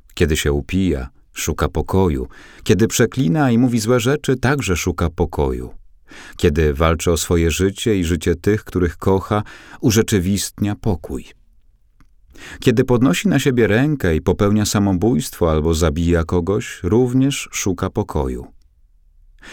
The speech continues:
Jest jasne, że kiedy czynimy dobro, szukamy i urzeczywistniamy nasz pokój i pokój innych ludzi,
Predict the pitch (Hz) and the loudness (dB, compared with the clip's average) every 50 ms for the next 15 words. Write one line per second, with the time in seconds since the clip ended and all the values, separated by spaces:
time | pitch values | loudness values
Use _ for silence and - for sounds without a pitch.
0 | - - - - 110 113 - - - 139 - - 180 - - 135 117 104 90 92 | -20 -14 -4 0 2 2 2 4 2 2 2 2 0 0 0 0 0 2 2 2
1 | 90 87 82 - 90 80 80 90 87 85 - - 95 92 90 87 87 80 73 90 | 2 2 2 0 -2 0 2 2 0 0 2 0 2 4 4 4 2 2 2 2
2 | 95 110 110 101 90 80 78 73 - - 85 - - 101 98 107 110 110 104 92 | 2 2 2 0 0 -2 -2 -2 -2 -4 -4 -2 0 0 0 2 0 0 2 2
3 | 90 85 85 87 85 92 85 - 82 80 82 - - - 101 110 123 117 95 82 | 2 2 2 2 0 0 0 -2 -4 -4 -4 -6 -4 -2 -2 0 0 0 0 0
4 | 80 78 - - - 92 98 95 - - 117 117 117 113 - - 98 85 - 98 | -2 -2 -4 -2 0 0 0 0 -2 -2 -2 -2 -2 -2 -2 -4 -4 0 0 -2
5 | - - 95 95 - - 107 117 135 135 123 98 - - 82 80 78 76 71 80 | 0 0 -4 -4 -2 0 2 4 4 4 2 0 0 0 0 0 0 0 0 0
6 | 92 101 | -2 -2